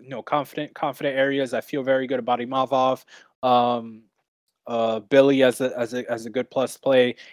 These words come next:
And I'm gonna, same thing as I did last week, I'm gonna dive a little bit more into the props, uh, this week. I think maybe some of these overs have some value on it, but I think it will be a lighter card for me overall. I think definitely less than ten units,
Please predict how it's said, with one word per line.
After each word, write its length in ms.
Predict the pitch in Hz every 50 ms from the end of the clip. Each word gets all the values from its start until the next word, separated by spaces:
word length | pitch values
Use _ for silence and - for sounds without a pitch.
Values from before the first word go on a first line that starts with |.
| _ -
And 80 | 120
I'm 100 | 120 127
gonna, 240 | 139 143 139 196 - - - - - -
same 300 | - - - 151 147 147
thing 180 | - 165 147
as 160 | 139 131 117 139
I 80 | -
did 160 | - - 120
last 340 | 117 131 135 135 135 - -
week, 160 | 143 131 -
I'm 100 | 117 127
gonna 240 | 123 127 123 117 110 - - _ _ _ _
dive 360 | - 120 123 131 127 127 117
a 40 | 127
little 160 | 123 123 127
bit 140 | 120 113 123
more 220 | 120 120 120 120 123
into 220 | 123 240 - -
the 120 | 110 98 -
props, 540 | _ - 156 156 170 190 - - - - - _ _ _ _ _ _ _ -
uh, 200 | 151 160 160 165
this 340 | 147 170 175 165 - -
week. 220 | - 196 202 190 -
I 80 | -
think 220 | - - 147 123 123
maybe 200 | 131 127 123 123
some 200 | - - 294 127
of 20 |
these 160 | 120 - 214 - -
overs 460 | 135 139 139 139 147 143 143 139 -
have 180 | - 151 143 143
some 160 | - - 151
value 320 | 143 151 151 156 156 156
on 100 | 156 165
it, 140 | 170 170 - - - _ _ -
but 100 | 156 147
I 60 | 156
think 220 | - - 254 -
it 140 | 170 143 127
will 180 | 127 165 170 160
be 160 | 151 160 156
a 60 | 139
lighter 300 | 131 135 139 139 135 139
card 260 | 139 - 139 139 127
for 120 | - - 139
me 160 | 135 135 143
overall. 580 | - 127 120 110 117 170 147 160 151 147 135 131 -
I 60 | -
think 220 | - - 135 117 -
definitely 340 | 131 123 - - - 120
less 240 | 113 120 127 127 -
than 160 | - 135 117
ten 220 | 113 - - 135 127
units, 420 | 131 131 131 131 135 - - -